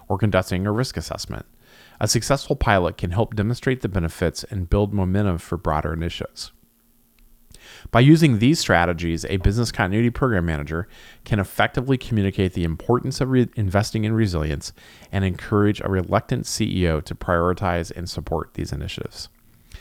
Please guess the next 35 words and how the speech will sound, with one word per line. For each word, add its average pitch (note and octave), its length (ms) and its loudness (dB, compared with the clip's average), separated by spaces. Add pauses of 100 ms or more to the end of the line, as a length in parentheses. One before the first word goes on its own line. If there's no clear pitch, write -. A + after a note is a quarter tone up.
(220)
And A#2 100 2
again, A#2+ 220 4
I A2 100 4
didn't A#2 340 2
edit G2+ 320 2
any G2 320 2
of E2+ 140 2
those, E2+ 480 0
of G2+ 100 -2
that F#2 220 0
response F2+ 640 -4
that C#2+ 220 -6
Chat E2+ 300 -6
G E2+ 120 -8
P D#2 100 -10
T D2+ 280 -10
provided. - 480 -12 (1400)
I B2 60 4
find D#3 260 4
this C#3+ 140 2
technology A#2 580 2
to F2+ 100 0
be F#2+ 220 2
pretty F#2+ 240 0
amazing. D#2 480 -2 (460)
Um, D#2+ 440 -2 (100)
and F2+ 280 0
even A2 500 4
in G#2+ 200 0
the G2+ 80 4
last G#2 280 2
few G2 220 0
weeks, F#2+ 360 0
as E2+ 540 -6 (380)
they F#2+ 540 2